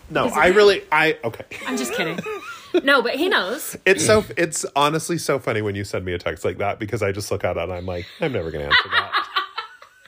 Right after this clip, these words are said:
Speaker 2: Um, <clears throat> but no, seriously.
Speaker 1: So that's the only thing you have to look
Speaker 2: I,
Speaker 1: forward
Speaker 2: I,
Speaker 1: to.
Speaker 2: I have, no, it's not that I don't have anything to look forward to because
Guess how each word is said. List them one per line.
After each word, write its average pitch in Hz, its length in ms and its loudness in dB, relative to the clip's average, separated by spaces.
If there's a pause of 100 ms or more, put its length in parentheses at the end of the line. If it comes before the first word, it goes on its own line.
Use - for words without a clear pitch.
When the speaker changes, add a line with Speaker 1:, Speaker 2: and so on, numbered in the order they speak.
(2000)
Speaker 2:
Um, 269 240 0 (380)
<clears throat> 107 260 -4 (320)
but 247 160 0
no, 277 160 -2
seriously. 349 480 -8
Speaker 1:
So 285 140 0
that's 180 220 6
the 202 80 -2
only 143 200 2
thing 131 180 -4
you 120 100 0
have 104 180 0
to 101 60 -2
look 87 180 -2
Speaker 2:
I, 339 60 8
Speaker 1:
forward 80 220 2
Speaker 2:
I, 320 140 2
Speaker 1:
to. - 200 -6
Speaker 2:
I 359 120 0
have, 339 440 0
no, 349 200 -6
it's 370 240 -12
not 466 240 -6
that 508 60 -6
I 523 160 -4
don't 330 160 -4
have 320 100 -6
anything 269 280 -10
to 226 60 -8
look 214 140 -6
forward 285 360 -8
to 202 180 -8
because 247 400 -10